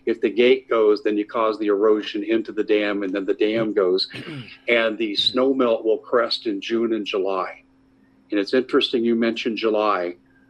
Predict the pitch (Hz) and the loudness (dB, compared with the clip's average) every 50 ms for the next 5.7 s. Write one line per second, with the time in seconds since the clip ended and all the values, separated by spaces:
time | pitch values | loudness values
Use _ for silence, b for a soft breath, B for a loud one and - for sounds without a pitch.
0 | b b b - - 107 101 104 104 104 104 107 107 104 104 - 123 110 - - | b b b -4 -2 -2 0 0 0 0 0 0 0 -2 -4 -4 -6 -6 -2 -2
1 | 104 98 95 101 98 - - 113 107 - 107 104 95 98 110 110 107 - 104 98 | -2 -2 -2 -4 -4 0 0 0 0 0 -2 -4 -2 -2 -2 -2 -2 -4 -6 -6
2 | 95 - 113 117 - - 107 95 113 107 - - - 139 123 117 - - - 123 | -4 -2 -4 -2 -2 -2 -2 -2 -2 -4 -4 -2 0 0 2 2 0 0 0 0
3 | 120 120 123 123 117 - - - 117 101 110 104 - 113 107 107 110 - - 107 | 0 0 0 0 -2 -4 -6 -6 -6 -6 -4 -2 0 0 0 0 -2 -4 -6 -10
4 | - _ - 117 107 104 - - 113 107 101 - - - 110 107 104 101 98 95 | -10 _ -6 -4 -4 -4 -4 -4 -4 -4 -4 -6 -6 -4 -2 -2 0 0 -2 -2
5 | 98 92 - - - 113 113 110 101 104 101 95 95 - | -4 -6 -8 -6 -2 -2 -2 0 0 -2 0 0 0 -2